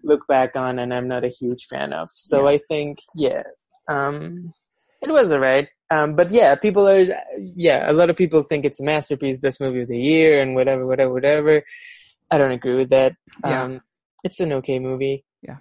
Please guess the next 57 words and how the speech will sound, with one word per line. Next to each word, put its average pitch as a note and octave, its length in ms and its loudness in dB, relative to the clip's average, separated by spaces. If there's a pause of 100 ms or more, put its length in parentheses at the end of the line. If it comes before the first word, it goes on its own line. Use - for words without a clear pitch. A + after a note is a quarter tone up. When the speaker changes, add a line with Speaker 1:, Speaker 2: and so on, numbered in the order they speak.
(440)
Speaker 2:
Uh, A#3+ 140 4
the B3+ 200 0
other D4 200 2
one A3+ 300 4
that G3+ 120 2
I F#3 140 2
loved F#3 500 0
from - 280 -8
the E3+ 80 -4
summer, E3+ 560 -2 (380)
uh, D#3 440 -2
is, D#3 440 -4
was E3+ 180 -4
The - 100 -10
Big D3+ 180 -4
Sick. - 580 -8
That's F#3 240 -2
my F3 120 -2
third E3+ 260 -4
favorite E3 280 -6
movie D3+ 260 -4
of D3 100 -8
the D3 100 -6
year. E3+ 460 0 (440)
Um, D3+ 100 -4
Speaker 1:
Mm-hmm. C#3+ 180 -2
Speaker 2:
that D#3 240 -4
was D3+ 240 -6
just - 240 -10
such C#3+ 200 -10
a C#3+ 40 -10
delight. C3+ 500 -8
I - 140 -10
thought - 240 -18
that C#3 100 -12
was - 140 -14
great. - 280 -16
So D3+ 180 -10
that D3 140 -6
would D3 120 -8
be D3 100 -10
another C#3+ 300 -8
one C#3 100 -8
I C#3+ 60 -8
throw C#3+ 260 -8
out C3+ 60 -10
there C#3 160 -8
as C#3 140 -12
a, C#3 160 -12 (120)
as D3 140 -10
a - 20 -10
great C3 300 -10
movie C3+ 480 -10
from C#3+ 140 -14
the C3 80 -12
Speaker 1:
Yeah. - 60 -14
Speaker 2:
summer. B2+ 260 -16